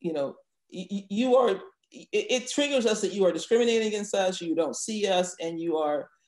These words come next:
um, dismissing us. And this came from a trained mental health worker. Also in that training, I heard people use derogatory terms, um,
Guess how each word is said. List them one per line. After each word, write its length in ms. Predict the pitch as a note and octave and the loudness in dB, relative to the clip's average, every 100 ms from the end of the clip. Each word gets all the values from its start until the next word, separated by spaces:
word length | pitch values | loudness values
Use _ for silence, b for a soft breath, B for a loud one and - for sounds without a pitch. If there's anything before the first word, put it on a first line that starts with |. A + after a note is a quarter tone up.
| _ _ - | _ _ -2
um, 340 | D3+ D3+ C#3 | 0 0 -2
dismissing 640 | E3 E3+ E3 F3+ - C3 - | -4 -4 -2 -2 -2 -8 -10
us. 340 | - - - b b b | -14 -16 -16 b b b
And 200 | F#3 G#3+ | 2 4
this 500 | D4 - - - - _ _ | 4 2 -2 -6 -14 _ _
came 560 | - A#3 C4 A3+ G3 F#3 | -4 2 4 2 0 -2
from 200 | F#3+ F#3 | 0 2
a 80 | F3+ | 2
trained 680 | F3+ - A3 A3 G3+ F#3+ F3+ _ _ | 0 -2 0 0 -2 -4 -8 _ _
mental 300 | - F#3 F3 | -2 -2 0
health 240 | F3 D#3 D3+ | 0 -2 -4
worker. 380 | B2+ A2+ - - _ _ _ _ _ _ _ _ - | -8 -8 -14 -18 _ _ _ _ _ _ _ _ 0
Also 440 | A#3+ C#4+ C#4+ A#3+ | 2 4 4 4
in 100 | G#3+ | 4
that 200 | G3 F#3 | 2 0
training, 520 | F3+ F#3+ E3 E3+ G3 G3 | -2 -4 -4 -4 -8 -4
I 140 | - F#3+ | 0 2
heard 360 | G3+ G3 F3 | 2 0 0
people 320 | F3 F3+ F3+ F3+ | -2 -6 0 0
use 320 | E3 D3+ D3+ | 0 -4 -6
derogatory 640 | D3 E3+ F#3 F#3+ G3 F3+ | 0 2 4 2 0 0
terms, 680 | F3 G3 F#3+ G#3 A#3 A#3+ - b b b | 0 -2 -2 -2 -4 -6 -14 b b b
um, 340 | D#3+ D#3+ D3 | -4 -2 -2